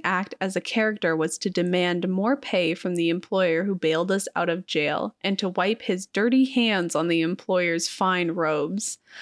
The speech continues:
All of this is not really bad, but I think it is worth bringing up because my self-described paragon of neutral goodness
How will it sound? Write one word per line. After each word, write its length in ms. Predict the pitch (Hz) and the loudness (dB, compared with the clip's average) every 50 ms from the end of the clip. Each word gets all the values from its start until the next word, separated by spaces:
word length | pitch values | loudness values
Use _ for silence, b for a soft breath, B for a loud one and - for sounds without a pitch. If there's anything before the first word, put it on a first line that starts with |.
| B B B | B B B
All 200 | - 208 233 262 | 2 2 4 4
of 160 | 294 294 269 240 | 4 4 4 4
this 260 | 240 226 233 - - | 4 4 2 2 0
is 240 | 180 175 185 202 - | -2 -2 -4 -2 0
not 240 | 208 214 214 - | 2 2 2 2
really 240 | 190 202 196 185 165 | 2 0 2 2 2
bad, 600 | 170 170 - 180 175 160 147 - 139 143 - 202 - | 0 0 0 0 2 2 2 2 2 0 -2 -4 -4
but 240 | - 160 151 147 - - | -2 0 0 0 0 -2
I 80 | - 180 | -2 -2
think 240 | 185 - 202 220 208 | 0 0 0 2 2
it 80 | 208 | 2
is 220 | 190 196 202 202 190 | 2 2 0 0 0
worth 320 | 196 190 185 190 190 - | 0 2 2 0 0 -2
bringing 360 | - 196 185 185 180 175 175 | -2 0 0 2 0 0 0
up 240 | 170 165 160 147 - | 2 0 0 0 0
because 400 | - 170 170 - 175 156 160 165 | -2 -4 -2 0 0 0 0 0
my 140 | - 151 151 | 0 -2 -2
self-described 1120 | 185 - - 202 175 175 - - 185 185 - - - - 185 175 165 156 156 160 - - - - | -2 0 0 0 0 0 -2 -4 -2 -2 -2 -2 0 0 0 2 2 2 0 0 0 -4 -6 -4
paragon 720 | - - - 226 226 220 214 202 208 196 190 180 175 170 | -4 -2 0 2 2 2 0 2 2 2 2 2 2 0
of 180 | 135 165 175 - | 0 0 0 0
neutral 380 | 196 196 196 190 - 190 170 | 0 0 0 0 0 0 0
goodness 800 | 196 190 - 226 240 - 247 226 175 147 156 170 202 - - - | -2 0 2 2 2 4 2 2 2 2 2 0 0 -2 -6 -8